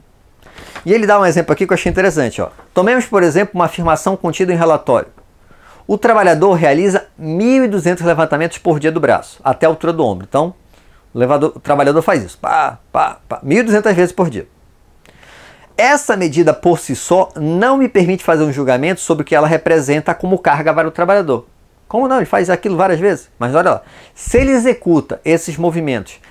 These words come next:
ao realizar uma tarefa que ele mesmo gerencia a sua cadência e, portanto, pode alterá-la ao longo do dia ou de um dia para o outro, provavelmente ele tolera-, tolerará mais, melhor essa imposição.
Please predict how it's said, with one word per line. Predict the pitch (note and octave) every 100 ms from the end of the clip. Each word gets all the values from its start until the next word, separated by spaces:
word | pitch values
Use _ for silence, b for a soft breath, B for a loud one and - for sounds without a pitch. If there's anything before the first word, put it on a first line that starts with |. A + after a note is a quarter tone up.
| b
ao | E3 F3+
realizar | F3+ E3+ C#3+
uma | D3 C3
tarefa | - G#2 A2+ D3+ - - - b b
que | -
ele | G3+ G#3+
mesmo | F#3 E3 F#3 A#3+ C4+ C4+ G#3 F3+ D#3+
gerencia | E3 D#3+ C#3+ - C#3+
a | B2+
sua | - C#3
cadência | C3+ G#2 G2+ C3+ D#3 - F#2 - b b b
e, | F3
portanto, | F3+ F#3+ - - D3+ - b b -
pode | F#3+ A#3+ A#3
alterá-la | A3+ - F#3 C#3 E3 A#3+ A3
ao | D#3+
longo | C#3+ C3
do | B2
dia | G#2+ A2+ F3 C#3+ G2 _ _ _ _
ou | D#3 D#3+
de | C#3+
um |
dia | C3+ B2+
para | A#2
o |
outro, | B2+ F#3 - b b b -
provavelmente | G3 B3+ C4+ A#3 G#3 E3+ F#3 G3
ele | F#3
tolera-, | - F3+ F3+ - -
tolerará | F3+ E3+ D#3+ D3+ D#3+
mais, | E3 E3+ F3 -
melhor | D#3 D#3+ D3+ F3 -
essa | E3 E3
imposição. | E3 D#3+ E3 F3 C#3+ A#2